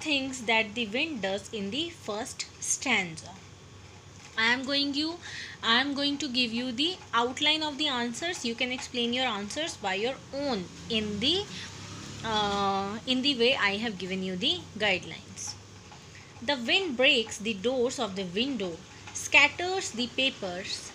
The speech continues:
and throws down the books on the shelf. It also tears the pages of the books and brings rain. So these are the things the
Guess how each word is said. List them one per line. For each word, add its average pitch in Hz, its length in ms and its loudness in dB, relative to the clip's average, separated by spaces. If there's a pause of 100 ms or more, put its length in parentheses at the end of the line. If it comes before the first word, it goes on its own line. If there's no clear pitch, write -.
(140)
and 220 240 4 (100)
throws 302 460 0
down 208 360 -2
the 214 140 -2
books 247 340 -6 (100)
on 185 200 -4
the 190 120 -4
shelf. - 500 -4 (400)
It 311 180 2 (100)
also 302 420 2
tears 254 600 2
the 247 120 -2
pages 214 400 0
of 202 140 -4
the 220 80 -2
books 202 360 -4
and 262 280 0 (160)
brings 247 480 -2 (180)
rain. 180 420 2 (520)
So 269 160 0
these 226 340 0
are 277 140 6
the 277 160 0
things 302 340 -4
the 196 240 -4